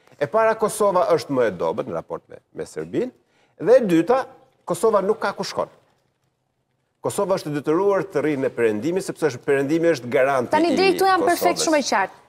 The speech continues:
Speaker 2: Kosova e pranoi, Kurti thotë, "Unë i pranoj."
Speaker 1: Tani çfarë ndodh? U bë takimi midis,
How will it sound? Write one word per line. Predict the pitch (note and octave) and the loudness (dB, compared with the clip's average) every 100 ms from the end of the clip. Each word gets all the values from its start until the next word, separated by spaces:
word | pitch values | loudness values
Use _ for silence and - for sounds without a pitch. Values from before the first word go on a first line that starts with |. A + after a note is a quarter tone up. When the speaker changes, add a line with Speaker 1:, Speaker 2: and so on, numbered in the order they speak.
| - | -2
Speaker 2:
Kosova | D#4 G4 G4+ G4+ | 0 4 4 4
e | |
pranoi, | G4 D#4 A3+ F#3+ | 2 2 2 0
Kurti | - D#4 D#4 | 0 0 2
thotë, | C#4 E4 F4 | 0 0 0
"Unë | |
i | E4+ | 2
pranoj." | D4+ A#3 F#3 F#3+ _ _ _ _ | 0 0 -2 -4 _ _ _ _
Speaker 1:
Tani | D#3+ F3+ E3+ E3+ | 2 4 4 2
çfarë | G3 F3+ | 0 2
ndodh? | C#3+ A2 - - _ _ - | 2 2 -4 -20 _ _ -10
U | D3+ | -6
bë | C3 G3 G#3+ | -2 -2 0
takimi | G3 - G3 G3 G3+ G3 - - _ _ _ - D#3 | -2 -2 -2 0 0 0 -4 -18 _ _ _ -6 -2
midis, | D#3+ C3+ C#3 | 0 -2 -4